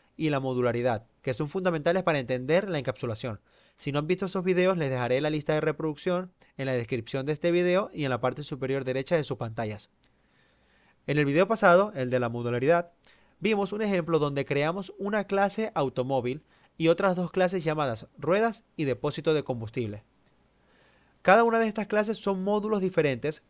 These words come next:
los cuales, a pesar de estar en archivos diferentes, están conectados de alguna forma u otra entre sí, para hacer que el programa de esa manera funcione correctamente. Aquí en la imagen tenemos el automóvil, que es una clase como tal.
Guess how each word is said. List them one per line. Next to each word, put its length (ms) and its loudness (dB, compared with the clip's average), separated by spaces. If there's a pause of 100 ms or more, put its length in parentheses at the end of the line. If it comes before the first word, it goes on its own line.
los 180 -4
cuales, 380 2
a 160 -4
pesar 400 2
de 80 -4
estar 320 0
en 100 -6
archivos 420 -2
diferentes, 580 0 (220)
están 300 0
conectados 540 2
de 80 2
alguna 340 0
forma 400 0
u 220 4
otra 340 4
entre 240 -4
sí, 300 -4 (320)
para 160 8
hacer 200 4
que 100 2
el 60 0
programa 380 4
de 60 4
esa 120 0
manera 300 2
funcione 540 -2
correctamente. 720 -4 (760)
Aquí 240 2
en 60 4
la 60 4
imagen 440 2 (320)
tenemos 340 -2
el 80 2
automóvil, 640 0
que 180 0
es 140 -4
una 240 -4
clase 340 0
como 220 -6
tal. 220 -4